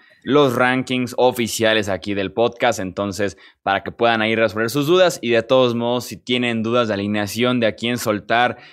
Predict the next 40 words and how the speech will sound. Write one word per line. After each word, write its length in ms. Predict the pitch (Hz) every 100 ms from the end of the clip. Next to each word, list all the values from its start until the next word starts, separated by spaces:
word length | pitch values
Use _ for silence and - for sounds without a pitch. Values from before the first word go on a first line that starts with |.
| _
eh, 280 | - 104 104
opciones 420 | 101 - 123 120
de 60 | 107
streaming, 560 | 104 - 120 117 110
todo 220 | 104 120 123
eso, 340 | 120 143 139 - _
ya 180 | 90 110
saben 240 | 117 107
que 100 | 101
pueden 320 | 98 107 110 107
preguntar 600 | 101 101 98 110 110 104
directamente 880 | 101 104 110 104 104 104 113 110 92
en 80 |
el 120 | 90 90
Facebook 440 | 139 139 147 123
de 80 | 98
Hablemos 320 | 95 104 104
de 80 | 98
Fantasy 320 | 107 123 147
Fútbol 420 | 160 180 175 196 - - -
y 180 | 131
también 500 | - 117 110 113 117 -
en 160 | 101
el 180 | 101 98
Twitter 520 | 135 139 135 120 113
de 420 | 90 107 110 - -
Hablemos 800 | 92 90 104 104 107 107 104 - _ _ _
Fantasy. 760 | 131 131 143 143 131 156 160 160 _ _ -
Aunque 320 | 127 131 139
tenemos 360 | - 107 120 117
con 200 | 127 143
Wilmar 320 | 151 151 143
ahorita 320 | 117 113 107
para 160 | 110 104
mencionar 680 | 104 98 104 120 123 - _
dos, 380 | 95 120 120 -
tres 240 | 120 120
opciones 480 | 98 - 117 113 104
rápidas 840 | 101 107 120 120 117 110 92 90
de 340 | 90 113 120